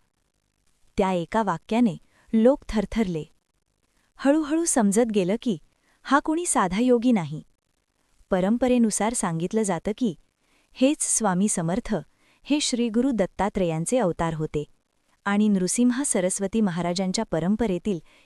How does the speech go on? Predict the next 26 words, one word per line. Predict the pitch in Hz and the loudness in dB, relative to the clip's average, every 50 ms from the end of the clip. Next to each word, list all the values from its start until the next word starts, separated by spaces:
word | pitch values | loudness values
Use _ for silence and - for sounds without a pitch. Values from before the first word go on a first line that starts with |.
| _ _ | _ _
एक | - 320 - - _ - | -6 -6 -6 -8 _ -2
पूर्ण | 269 277 285 285 302 330 320 | -2 0 0 0 -2 -2 -2
सिद्ध | - - 208 170 160 - 220 | -2 -2 -2 -2 0 0 2
योगी | 240 220 180 160 147 156 170 | 2 2 2 0 -2 -4 -4
होते. | 151 151 147 - 151 147 - - _ _ _ _ _ _ _ _ _ _ _ _ _ _ _ _ - | -6 -6 -6 -6 -8 -8 -10 -14 _ _ _ _ _ _ _ _ _ _ _ _ _ _ _ _ -4
ते | 330 | -4
कुठून | 330 - 240 214 - - 254 269 240 | -2 0 -2 -2 0 2 2 4 4
आले, | 190 160 156 151 151 - - _ _ _ _ _ _ | 2 0 -4 -6 -8 -10 -16 _ _ _ _ _ _
किती | - 269 240 - 349 | -4 -2 0 0 2
वयाचे | 320 277 214 180 170 170 - 185 | 2 2 0 0 -2 -4 -4 -4
होते, | 170 160 156 - - 151 151 - _ _ _ _ _ _ _ _ _ | -2 -2 -2 -2 -2 -4 -6 -8 _ _ _ _ _ _ _ _ _
कोणीही | - 302 302 320 330 339 349 | 0 0 0 0 0 -2 -2
सांगू | - 277 202 165 160 170 | -2 -2 0 0 -2 -2
शकत | - - 156 - 156 - - | -4 -4 -4 -6 -6 -6 -4
नव्हतं. | 160 156 147 - 151 151 - _ _ _ _ _ _ _ _ _ _ _ _ _ _ - 180 | -4 -4 -4 -4 -6 -8 -8 _ _ _ _ _ _ _ _ _ _ _ _ _ _ -6 2
जे | - 226 220 | 4 4 4
विचारायचं, | 202 185 - 190 180 185 214 262 294 - - - - - _ _ _ _ _ _ _ _ | 4 2 0 -2 -2 0 0 0 0 -2 -2 -4 -4 -8 _ _ _ _ _ _ _ _
त्याच्या | - 285 285 - 339 330 | -2 -2 0 0 0 2
मनातला | 294 247 214 214 226 - 254 277 | 4 4 4 2 0 0 -4 -4
प्रश्न | 277 - 208 185 - - 226 269 | -2 -2 -4 -4 0 0 0 0
स्वामी | - - 220 180 175 196 240 | 0 -2 -2 0 2 2 2
आधीच | 233 175 160 156 185 233 - | 0 0 -2 -2 -2 -2 0
ओळखायचे. | 226 175 156 - - 160 151 - - 156 151 - _ _ _ _ _ _ _ _ _ _ _ _ _ _ _ | 0 0 0 -2 -4 -4 -4 -4 -4 -6 -6 -8 _ _ _ _ _ _ _ _ _ _ _ _ _ _ _
कोणी | - 277 277 302 | 2 2 4 2
भुकेला | 311 240 208 208 - - 233 233 262 | 2 0 -2 0 4 4 4 4 4
गेला, | 269 220 226 196 196 208 | 2 2 2 2 2 -2